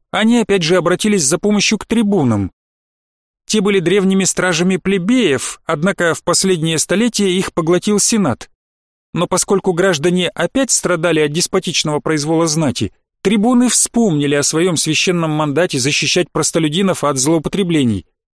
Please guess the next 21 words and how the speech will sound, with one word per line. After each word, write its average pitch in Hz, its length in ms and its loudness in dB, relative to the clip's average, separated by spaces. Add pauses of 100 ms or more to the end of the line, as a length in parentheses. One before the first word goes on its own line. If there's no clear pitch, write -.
(100)
В - 100 -4
сто 240 220 0
пятьдесят 165 540 -2
первом 170 400 0
году 139 220 0
до 165 120 0
нашей 151 340 0
эры 170 240 2
и 147 260 -2
сто 165 220 0
тридцать - 360 -2
восьмом 139 440 0
году 180 180 0
до 196 120 0
нашей 202 300 2
эры 202 260 2 (280)
слишком 190 540 0
агрессивный 175 640 0
призыв 156 460 -2
в 135 100 -4
войска 156 460 0